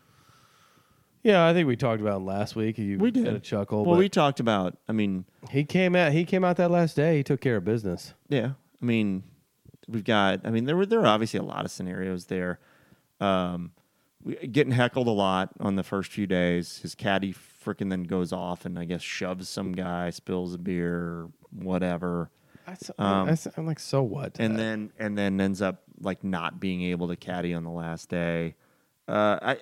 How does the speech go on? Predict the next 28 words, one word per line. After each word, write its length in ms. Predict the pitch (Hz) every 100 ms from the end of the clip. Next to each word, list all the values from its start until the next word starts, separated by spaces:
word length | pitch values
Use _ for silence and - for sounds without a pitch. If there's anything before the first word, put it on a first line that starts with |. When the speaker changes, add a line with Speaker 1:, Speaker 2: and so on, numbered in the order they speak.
| 151
Speaker 2:
I 40 |
think 260 | 151 190 180
there 120 | 156
was 400 | 110 101 92 - - _ _
an 180 | 117 107
unnecessary 1200 | 101 101 98 92 - - 101 92 92 90 90 87 - _ _ _ _ _
amount 360 | 101 98 87 87
of 100 | 85
attention 760 | - 90 85 90 87 85 90 _ -
on 180 | 92
Patrick, 500 | 87 87 90 98 -
which, 260 | 104 - - _ _ _ _
here's 240 | 139 151
the 80 | 107
problem. 420 | - 90 85 92
There 180 | 107 110
always 440 | 110 98 92 82
is, 300 | 90 87 92
and 120 | - 98
I'm 100 | 101
gonna 140 | 98
go 120 | 92
back 240 | 90 90 -
to 80 |
my 100 | 87
point 320 | 92 - 90 87
last 280 | 87 82
week 300 | 95 90 87